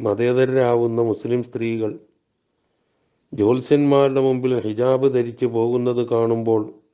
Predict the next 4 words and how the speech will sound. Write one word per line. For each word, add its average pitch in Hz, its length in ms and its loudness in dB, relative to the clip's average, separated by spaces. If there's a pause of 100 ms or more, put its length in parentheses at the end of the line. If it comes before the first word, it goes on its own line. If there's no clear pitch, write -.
(1040)
ഉളവാകുന്ന 117 920 2 (100)
വികാരമെന്തെന്ന് 113 1080 0 (180)
പറഞ്ഞറിയിക്കാൻ 107 920 -2
പ്രയാസമാണ്. 98 800 -8